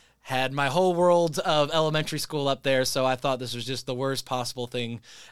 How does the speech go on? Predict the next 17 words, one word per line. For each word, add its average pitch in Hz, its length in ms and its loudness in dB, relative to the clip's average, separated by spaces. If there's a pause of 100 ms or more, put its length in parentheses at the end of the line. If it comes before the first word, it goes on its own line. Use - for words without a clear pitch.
(220)
uh, 107 300 -2
for, 117 200 -6
like, 113 200 -6
what, 113 200 -6
what, 117 180 -8
a, 107 100 -16 (180)
a 127 80 -14
ten-year-old 139 640 -4
to 123 160 -4
move 147 420 -4
and 131 100 -4
have 135 140 -6
to 135 60 -10
start 139 280 -4
all 135 140 -4
over 127 260 -6
again. 110 360 -8